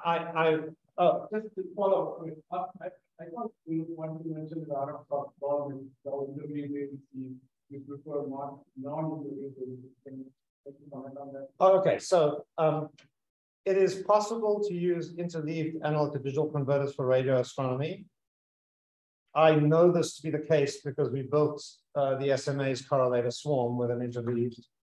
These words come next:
Speaker 1: five gigasample per second A D converter, which was in the Roach two that I showed. Having been through the pain of properly calibrating quad core interleaved analog to digital converters, we, we are pretty clear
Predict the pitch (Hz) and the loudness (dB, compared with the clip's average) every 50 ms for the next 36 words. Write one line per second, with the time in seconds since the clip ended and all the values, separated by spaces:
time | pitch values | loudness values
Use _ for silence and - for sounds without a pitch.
0 | _ _ - 151 135 131 127 131 143 127 131 120 - 139 131 123 - 131 - 143 | _ _ 0 2 2 2 2 2 2 0 0 2 2 2 0 0 -2 -4 -4 -4
1 | 117 123 127 123 117 117 117 127 120 113 131 120 117 131 123 117 120 117 120 117 | -2 0 0 0 0 -2 -2 -4 -4 -2 -4 0 2 2 2 4 4 2 2 0
2 | 127 120 127 139 131 127 120 120 123 120 120 - - - 131 120 117 117 113 113 | -2 -2 -2 0 0 0 2 2 2 2 0 -2 -6 -4 -2 0 0 0 0 0
3 | 110 - - - 113 104 101 101 98 - - _ _ _ _ _ _ _ _ _ | -2 -4 -6 -6 -6 -6 -6 -8 -10 -14 -18 _ _ _ _ _ _ _ _ _
4 | _ _ _ _ _ 160 180 190 196 196 180 156 - 165 180 202 220 220 214 214 | _ _ _ _ _ 6 8 8 8 6 4 4 4 4 4 4 6 6 4 2
5 | 208 202 190 180 170 156 151 151 147 143 135 139 143 147 151 - 214 220 208 190 | 4 6 8 8 8 8 8 6 4 2 2 0 0 0 0 2 2 2 4 4
6 | 170 147 139 143 143 139 139 - - _ - - _ _ _ _ _ _ _ _ | 4 2 2 0 -2 -4 -6 -10 -14 _ -20 -20 _ _ _ _ _ _ _ _
7 | _ _ _ _ _ 160 160 160 160 160 - - 185 165 143 151 156 156 - 175 | _ _ _ _ _ 6 6 8 6 6 6 6 6 6 6 4 0 0 2 2
8 | 170 175 175 170 170 165 151 156 147 143 135 135 131 131 131 131 131 - _ _ | 4 4 4 4 4 4 4 4 2 2 0 0 -2 -2 -4 -6 -10 -12 _ _
9 | _ _ _ _ - 170 156 147 147 - - 165 156 147 147 151 151 147 151 147 | _ _ _ _ 0 2 2 2 2 2 4 6 6 6 6 4 2 2 2 2
10 | 135 143 139 127 113 131 151 143 139 139 123 - 135 117 151 143 131 143 143 139 | 2 2 2 0 0 0 2 2 2 2 0 -2 -4 -4 -2 -2 0 0 0 0
11 | 139 143 135 120 139 147 139 123 123 120 120 117 - - - - _ _ _ _ | 0 0 0 4 4 4 6 6 4 2 0 -2 -4 -10 -14 -16 _ _ _ _
12 | _ _ _ _ _ _ _ _ _ _ 143 160 170 160 160 165 156 165 175 165 | _ _ _ _ _ _ _ _ _ _ -4 -2 -2 0 -2 -2 2 6 8 8
13 | 156 151 - 156 151 196 185 180 175 - - - 180 180 165 151 147 139 139 135 | 8 8 6 4 2 2 4 4 2 0 -2 0 2 4 6 6 6 6 6 2
14 | 131 | 0